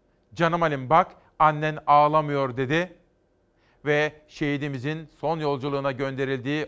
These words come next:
olaya ilişkin haber Kayseri Olay Gazetesi. Mersin, Çukurova, gözyaşları yağmura karışıp sel oldu.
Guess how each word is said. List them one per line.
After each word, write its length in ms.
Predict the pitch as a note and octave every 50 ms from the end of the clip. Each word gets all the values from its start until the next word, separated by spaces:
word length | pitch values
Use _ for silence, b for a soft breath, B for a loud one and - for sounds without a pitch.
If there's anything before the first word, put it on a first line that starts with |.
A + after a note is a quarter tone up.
| -
olaya 300 | - C3 C3 C3+ C#3 D3
ilişkin 280 | C#3+ C3+ A#2+ - - C#3+
haber 340 | B2 B2+ B2 C#3 D3 D3+ - b b b b
Kayseri 580 | - C#3+ C#3 C3 - - D3 B2+ C3 C#3 C#3+ - -
Olay 300 | B2+ C3 C3 C3+ C#3 B2
Gazetesi. 540 | C3 B2 A#2 B2 - B2+ A2+ - C3+ A2 F#2+ - _ b b b b b b b
Mersin, 460 | B2+ C#3 E3 F3 D#3 - - D3+ B2+
Çukurova, 640 | - - - - E3 D3+ C#3+ C#3 D3 E3 E3+ - - _ _ _ _ _ _ _ _ _ _ _ _ _ _ _ _ _ _ _ _ _ _ _ _ _ _ _ _ _ _ _ _
gözyaşları 880 | A#2+ D3+ E3+ F3 C#3 D#3 D#3 C3+ - - E3 D3+ D3 D#3 E3 E3+ D#3 - -
yağmura 520 | B2+ D3 D3+ D3+ D3+ D3 C#3 D3+ E3 D3+ -
karışıp 480 | D#3+ D3 C#3+ A2+ - E3 D3+ - -
sel 280 | _ - - D#3+ D#3+ D#3+
oldu. 480 | D3 C3+ B2+ A#2 C3 C3+ D3 D#3 -